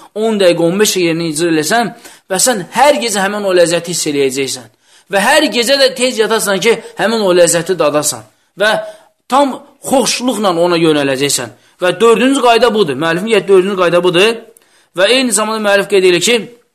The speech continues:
həmən əməllər edənlərin onları müjdələmək nə ilə? Savabla,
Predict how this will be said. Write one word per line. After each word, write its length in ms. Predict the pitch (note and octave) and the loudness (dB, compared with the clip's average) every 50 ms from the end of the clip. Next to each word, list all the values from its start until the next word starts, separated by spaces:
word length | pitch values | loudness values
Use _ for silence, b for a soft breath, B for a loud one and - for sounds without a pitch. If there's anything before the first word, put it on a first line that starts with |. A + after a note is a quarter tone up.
| _ _ _ _ _ _ _ _ _ _ _ _ _ - D3+ | _ _ _ _ _ _ _ _ _ _ _ _ _ -8 -4
həmən 280 | E3 G3 G#3+ G#3 G3 D#3 - - - - - D#3+ D#3+ | -2 0 0 0 0 -2 -6 -12 -14 -8 -4 -2 0
əməllər 440 | E3 E3+ E3+ F3 F#3 F#3+ G3 F#3 E3+ E3 | 0 2 2 4 4 4 2 2 0 -2
edənlərin 640 | D3+ E3 D#3+ D#3 D#3 D#3 D#3+ F3 G3+ A3 A3 G#3 B B B B B B B - | -2 -2 -2 0 0 0 2 2 2 2 0 -4 B B B B B B B -10
onları 520 | D3+ D#3+ F#3 F3+ F#3 F#3 F3+ F3+ F#3+ G3 F3+ | -6 -2 -2 0 0 2 2 2 2 2 2
müjdələmək 800 | F3 F3 E3+ D3+ C#3 F3+ F3 E3 E3 E3 F3 F#3 G#3 A3 G#3 - - - _ - | 2 0 0 0 0 0 2 2 2 0 0 0 0 -2 -4 -6 -10 -14 _ -6
nə 140 | E3+ F3+ F3+ F3 | -2 -2 0 0
ilə? 180 | E3+ E3+ F#3 G3+ G3 E3+ B B B B | 0 0 0 -2 -2 -4 B B B B
Savabla, 600 | - - - E3 D#3 F#3 G3 F#3+ F#3+ F#3+ F#3+ F#3+ | -4 -2 0 2 2 2 2 2 2 0 2 2